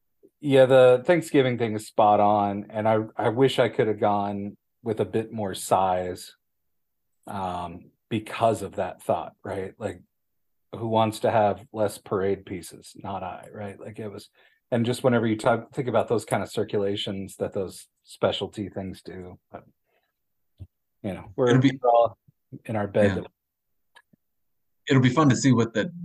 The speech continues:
Speaker 2: uh, both pieces, uh, but especially that burned one. Um, yeah, that, that's kind of an interesting, uh, thought experiment a bit, right? You know, pay one sixty-five, immediately burn it, and then you get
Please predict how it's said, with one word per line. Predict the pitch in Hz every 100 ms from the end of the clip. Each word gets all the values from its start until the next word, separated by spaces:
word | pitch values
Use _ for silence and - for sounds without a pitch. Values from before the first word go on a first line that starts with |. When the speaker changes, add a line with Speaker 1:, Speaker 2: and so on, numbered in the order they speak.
| - _ -
Speaker 2:
uh, | 101 92
both | 90 131 135
pieces, | 120 87 87 87 - _ -
uh, | 92 85 87 87 -
but | 101
especially | 104 127 113 110
that | 92 87
burned | 87 95
one. | 82 85 90 _ _
Um, | 87 85 80 87 90 _ _
yeah, | 98
that, | 92 90 -
that's | 110 -
kind | 117
of | 101
an | 101
interesting, | 92 95 - 98 92 180 - _ _ -
uh, | 76 80 92 - _ _ -
thought | 92 95 -
experiment | - 98 87 87 87
a |
bit, | 87 87 -
right? | 92 95 -
You | 92
know, | 87 87 90 - - _ _ _ _ _ _ -
pay | 120
one | 113 110 104
sixty-five, | 117 - 107 107 95 98 90 87
immediately | 107 107 104 101 117
burn | 90 101 95
it, | 90 90 _ _ _ _ _ _ _ _ _ _ _ _ _
and | - 101
then | 98
you | 92
get | 95